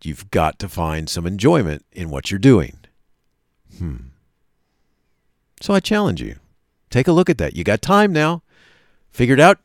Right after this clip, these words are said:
Pull out your journal. Start writing. Look at those three questions, those three <laughs> fill in the blanks.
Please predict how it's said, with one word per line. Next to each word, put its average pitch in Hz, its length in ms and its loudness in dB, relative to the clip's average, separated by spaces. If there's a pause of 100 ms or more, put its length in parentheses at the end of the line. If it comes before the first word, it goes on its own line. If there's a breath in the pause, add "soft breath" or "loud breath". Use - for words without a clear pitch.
(280)
Pull 147 160 4
out 131 100 4
your 139 80 0
journal. 165 320 0
Start 139 240 -2
writing. 170 540 2
Look 143 180 -2
at 165 80 -4
those 151 160 2
three 170 200 0
questions, 180 540 0
those 127 120 -6
three 156 220 2
<laughs> - 20 -2
fill 170 240 4
in 151 60 6
the 139 60 2
blanks. 143 480 -2